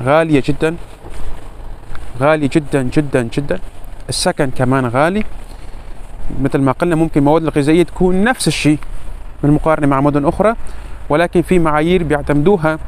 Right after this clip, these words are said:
في تحديد أغلى مدينة للعيش في ألمانيا. أهم شيء السكن، يعني بيكون سكن عالي جدا أصدقائي. بالعادة بالمدن الكبيرة مثل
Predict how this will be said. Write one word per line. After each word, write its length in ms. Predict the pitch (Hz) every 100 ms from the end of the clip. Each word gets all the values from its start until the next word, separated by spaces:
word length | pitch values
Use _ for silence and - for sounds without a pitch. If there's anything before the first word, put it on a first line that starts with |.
| - -
في 280 | - 170 175 - - -
تحديد 440 | 156 - 151 190 175 180
أغلى 420 | 180 165 165 175 - - - -
مدينة 500 | 143 135 170 170 165 160 - - - - -
للعيش 440 | 143 147 156 160 139
في 340 | - 143 -
ألمانيا. 400 | 123 131 127 117 - - - - - - - - - -
أهم 220 | 147 208
شيء 320 | - 202 220 -
السكن، 360 | - 165 -
يعني 120 | 120 127
بيكون 300 | 139 170 156
سكن 420 | 170 160 151 139 - - - - - - - - - - - 110
عالي 300 | 139 160 156
جدا 340 | 143 139 131 123
أصدقائي. 420 | 117 - 120 - - - - -
بالعادة 300 | 143 147 214
بالمدن 360 | 190 160 185 165
الكبيرة 380 | 135 139 180 160
مثل 340 | 143 147 131